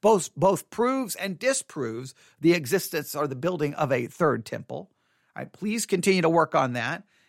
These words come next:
And then today, I want you to just work on Ezekiel forty through forty-eight.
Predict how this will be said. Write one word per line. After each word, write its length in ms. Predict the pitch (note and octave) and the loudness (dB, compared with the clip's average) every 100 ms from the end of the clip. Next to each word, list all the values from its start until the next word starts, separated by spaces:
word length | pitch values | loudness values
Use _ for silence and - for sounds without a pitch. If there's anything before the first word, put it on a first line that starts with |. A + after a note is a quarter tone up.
| _ | _
And 200 | C#3+ D3 | -4 0
then 220 | E3 D#3 - | 0 0 -2
today, 560 | C3 F3+ A3 E3 F#3+ - | 2 4 4 4 0 -2
I 60 | |
want 220 | D3 C#3+ E3+ | -4 -4 -6
you 60 | |
to 80 | C3+ | -8
just 220 | C3 C#3+ | -10 -6
work 180 | D3+ - | -4 -2
on 80 | C#3+ | -2
Ezekiel 420 | C3 D3+ - C#3+ | -2 -4 -2 -2
forty 280 | - E3+ E3 | 2 0 2
through 160 | E3 | 0
forty-eight. 560 | D3+ D#3+ D3+ A3+ C4 | 0 2 4 4 2